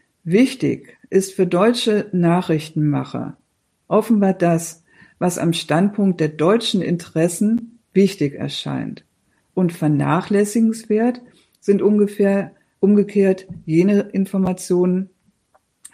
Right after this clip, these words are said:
die an diesem Maßstab eher nebensächlich erscheinen oder sogar störend. Deutsche Journalisten und Journalistinnen schauen also durch eine deutsche Brille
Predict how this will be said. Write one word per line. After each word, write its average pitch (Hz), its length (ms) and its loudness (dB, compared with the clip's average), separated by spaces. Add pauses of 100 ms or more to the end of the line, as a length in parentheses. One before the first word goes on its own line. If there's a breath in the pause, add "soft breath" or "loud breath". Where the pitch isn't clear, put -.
die 175 120 2
an 151 200 -2
diesem 214 400 2
Maßstab 180 720 -4 (540 soft breath)
eher 147 460 -2
nebensächlich 196 840 2
erscheinen 170 720 -2 (500)
oder 175 240 4
sogar 180 540 -2 (180)
störend. - 840 -6 (920)
Deutsche 196 360 -2
Journalisten 196 1080 0 (100)
und 165 220 -10
Journalistinnen 165 880 0
schauen 165 440 -2
also 170 340 0
durch 165 400 -2
eine 170 440 -2 (560)
deutsche 151 540 0
Brille 165 840 2